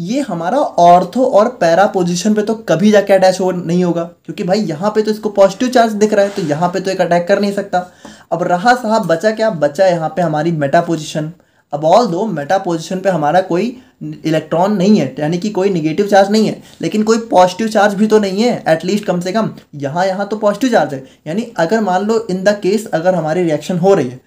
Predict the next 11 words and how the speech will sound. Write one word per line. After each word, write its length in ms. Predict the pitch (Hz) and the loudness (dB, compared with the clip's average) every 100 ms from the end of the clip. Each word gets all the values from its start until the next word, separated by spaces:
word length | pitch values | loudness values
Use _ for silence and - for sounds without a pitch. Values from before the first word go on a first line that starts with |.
| _ _ - | _ _ -10
तो 60 | |
भाई 180 | 175 196 | -4 -2
ये 140 | 214 | -2
जो 100 | 220 | 0
electrophile 500 | 214 180 190 185 170 | 0 -2 -4 -4 -4
है 120 | 135 - - | -4 -10 -12
ये 120 | 180 233 | -4 -2
हमारा 260 | 208 240 | 0 0
ortho 500 | - - 180 180 262 | 0 2 2 2 4
और 100 | 247 | 4
मेटा 240 | 202 180 | 4 2